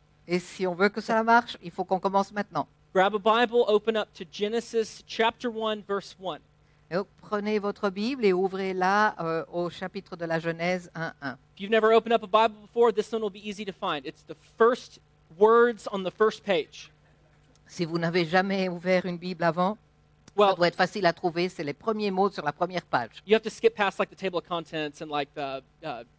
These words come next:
Speaker 2: like,
Speaker 1: Bien
Speaker 2: that
Speaker 1: sûr.
Speaker 2: page with all the information stuff on it.
Speaker 1: Après que vous ayez passé la table des matières et les informations, euh, avant.
Speaker 2: You'll know it when you see it.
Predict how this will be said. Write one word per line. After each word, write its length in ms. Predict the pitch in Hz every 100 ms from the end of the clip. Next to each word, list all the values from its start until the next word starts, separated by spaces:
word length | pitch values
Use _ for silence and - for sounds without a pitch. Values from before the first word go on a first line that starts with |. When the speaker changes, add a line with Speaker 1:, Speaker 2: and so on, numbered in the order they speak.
| _
Speaker 2:
like, 200 | 151 131 _ _ _ _
Speaker 1:
Bien 100 | 170
Speaker 2:
that 40 | 180
Speaker 1:
sûr. 80 | 214
Speaker 2:
page 80 |
with 80 | 196
all 60 | 202
the 60 |
information 460 | 190 185 175 165 160
stuff 180 | - 139
on 60 | -
it. 40 | _
Speaker 1:
Après 240 | 165 202
que 60 | 180
vous 120 | 180 175
ayez 160 | 180
passé 400 | - 160 - 160
la 120 | 151 139
table 260 | 165 156
des 120 | 151 143
matières 560 | 139 - 156 151 147
et 100 | 143
les 160 | 135 143
informations, 760 | 151 151 139 139 - 139 127
euh, 140 | 113 120 -
avant. 260 | 135 120 - _
Speaker 2:
You'll 220 | 170 233 247
know 200 | 277 302
it 80 |
when 120 | 254 233
you 80 |
see 220 | 202 226
it. 60 | 156